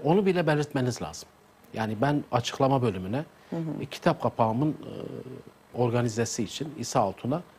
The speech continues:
Speaker 1: işte iki bin T L gönderiyorum diye. Bunu belirtmeniz lazım. Yani hocam, özellikle kadınlarımız da bu konuda çok mağdur. E, bugün, e, işte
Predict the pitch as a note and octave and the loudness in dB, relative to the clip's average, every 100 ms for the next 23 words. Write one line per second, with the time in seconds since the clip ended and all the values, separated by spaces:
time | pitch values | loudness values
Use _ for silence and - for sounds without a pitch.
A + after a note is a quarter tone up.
0 | - - _ - - - - - D#3 B2 | -20 -20 _ -20 -16 -14 -6 0 2 2
1 | G#2 - - A#2 A#2+ C#3 C3 B2 A#2 G#2 | -2 -4 0 2 2 4 4 4 2 0
2 | F2 D2+ - - _ _ _ - - - | -4 -12 -16 -18 _ _ _ -20 -8 -2
3 | D3 D3 C#3+ - C3 B2+ F#2+ - - - | 2 2 0 0 -2 -2 -4 -10 -14 -18
4 | _ - - - - D3+ F#3+ G3+ G3+ D#3 | _ -20 -20 -20 -4 2 4 4 4 2
5 | D3+ F#3+ F#3+ - E3+ D#3 B2+ C3+ D#3+ F3+ | 2 2 0 -2 0 2 2 4 4 4
6 | A3+ D3+ G2 G#2 F#2+ G2 - G2+ F#2+ F2 | 4 4 2 -2 -2 -2 -2 -2 0 -2
7 | - D3+ - - - G#2+ G2+ G2 G2 F#2 | -2 -4 -6 -20 -10 -4 -2 -2 -4 -6
8 | A#2 B2+ C3 B2+ - - - - - - | -2 2 2 0 -8 -20 -20 -20 -16 -8
9 | F2 - - - A#2 | -8 -6 -4 0 0